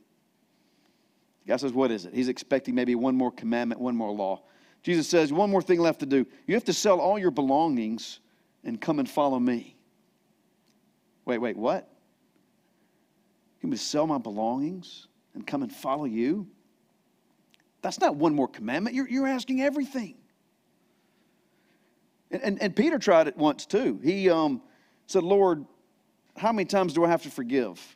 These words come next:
Like, do I have to forgive the same person up to seven times for the same transgression?" And what he, what he was asking is, "What's the limit on my forgiveness? Do I have to forgive him seven, and so when he does it the eighth time, I don't have to forgive him anymore?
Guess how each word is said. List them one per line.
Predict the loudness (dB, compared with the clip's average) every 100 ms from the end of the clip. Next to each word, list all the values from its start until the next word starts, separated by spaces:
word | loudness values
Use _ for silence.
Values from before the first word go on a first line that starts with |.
| _ _ _ _ _ _ _ _ _ _ _ _ -2
Like, | 0 0 -2
do | 0
I |
have | 2 0
to | -8
forgive | -2 0
the | 0
same | -2 0 0
person | -2 -4 -2 -4 0
up | -2
to | -2
seven | -10 -8 -6 -6 -6
times | -6 -6 -6 -8 -10 -16 -20 _ _ _ _ _ _ _
for | -12
the | -10
same | -6 -2 -2
transgression?" | -2 -6 -8 -8 -8 -8 -12 -18 -20 _ _ _ _ _ _ _ _ _ _ _
And | 0
what | 2
he, | 2 2
what | 4
he | 4
was | 6
asking | 4 2 0 2
is, | 2 0 -4
"What's | 0 0
the | 2
limit | 2 4 2
on |
my | 2 0
forgiveness? | 0 2 4 4 -2 -6 -18 _ 2
Do | 2
I |
have | 2
to | -2
forgive | 0 2
him | 2
seven, | 2 4 4 2 -2
and | 0 0
so | 2
when | 2
he |
does | 4 2
it | 0
the | 2 2
eighth | 2
time, | 0 -2 0
I | 2
don't | 2 0
have | -2
to | -4
forgive | -2 0 2
him |
anymore? | 2 2 0